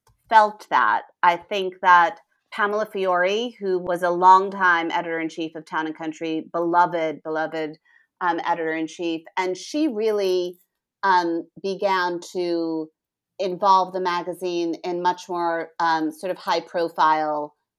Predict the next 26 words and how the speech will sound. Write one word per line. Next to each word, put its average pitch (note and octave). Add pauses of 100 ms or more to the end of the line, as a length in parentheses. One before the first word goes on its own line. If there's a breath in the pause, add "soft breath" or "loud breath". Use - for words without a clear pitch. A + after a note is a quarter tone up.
(120)
um, D#3
giving E3
back D3+ (100)
efforts. D3+ (140)
And D#3+
if, F3 (160)
if F3
you F3+
look F#3+
at E3
Pamela's, E3 (560)
um, D#3+
Town F3
and E3
Country G3
philanthropy G3
and E3
giving F3
back, E3+ (100)
and E3+
those E3+
who E3+
were G3
giving F3+
back, E3 (500)
um, E3